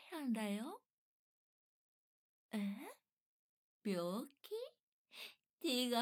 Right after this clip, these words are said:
違う。これは射精っ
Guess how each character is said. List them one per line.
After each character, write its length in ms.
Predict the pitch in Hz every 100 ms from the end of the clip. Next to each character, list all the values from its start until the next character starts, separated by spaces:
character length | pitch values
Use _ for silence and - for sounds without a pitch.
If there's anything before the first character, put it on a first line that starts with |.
| 254 233
違 460 | 214 - 220 214 220
う。 40 | 320 330 294 349 - _ _ - - _ -
こ 60 | 185
れ 40 | 185 180 196 202 196
は 140 | 269 277 _ _ _ _ -
射 220 | 185 185 185
精 80 |
っ 40 | 247